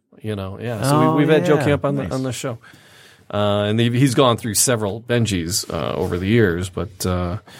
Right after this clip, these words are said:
Speaker 1: yeah, yeah. So Joe was, Joe's been, Joe's a friend of the show. Uh, twenty-five famous dogs that have, have stolen our hearts
Speaker 3: What are we up to?
Speaker 1: throughout movies and T V. We're coming in at number ten. We're, uh, rocketing in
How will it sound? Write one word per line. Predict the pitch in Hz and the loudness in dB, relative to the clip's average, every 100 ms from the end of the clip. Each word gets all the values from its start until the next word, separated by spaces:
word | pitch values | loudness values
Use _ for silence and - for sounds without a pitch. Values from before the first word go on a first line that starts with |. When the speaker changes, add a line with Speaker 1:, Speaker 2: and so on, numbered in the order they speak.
| - - - _ | -20 -20 -20 _
Speaker 1:
yeah, | - 135 | -2 2
yeah. | 127 92 | 4 2
So | 90 - 101 | 0 -2 -2
Joe | 110 113 | 2 4
was, | 110 107 | 4 2
Joe's | - 127 | 0 -2
been, | 139 131 | -2 -4
Joe's | - - | -4 -4
a | |
friend | 147 104 92 | -2 -2 0
of | |
the | 92 | -2
show. | - 92 117 _ _ _ _ _ _ _ _ _ _ _ _ _ - | -4 -6 -6 _ _ _ _ _ _ _ _ _ _ _ _ _ -6
Uh, | 110 107 | 0 2
twenty-five | - 233 226 185 | 4 4 6 2
famous | 175 165 127 | 4 4 4
dogs | 147 139 113 | 4 4 4
that | 110 | 2
have, | 104 95 | 0 0
have | 101 101 107 | -2 -2 0
stolen | - - 202 226 202 | 0 2 0 0 -2
our | 165 | -4
hearts | 101 85 - - - - - | -6 -10 -12 -12 -12 -14 -4
Speaker 3:
What | 135 | 0
are | 151 | 2
we | 151 | 2
up | 139 | 0
to? | 127 101 | -2 -4
Speaker 1:
throughout | - - 110 110 | -6 -2 0 0
movies | 117 123 120 98 | 0 0 -2 -2
and | 117 110 | -4 -4
T | - 117 | -4 -4
V. | 107 117 | 0 0
We're | 113 | 0
coming | 104 131 135 | 2 2 4
in | 131 | 4
at | 127 | 4
number | 135 110 | 2 2
ten. | - 127 139 107 98 | 0 2 4 2 -2
We're, | 107 110 | -2 -2
uh, | 104 | -2
rocketing | 98 110 123 123 113 | -2 0 0 -2 -2
in | 117 120 | 0 -2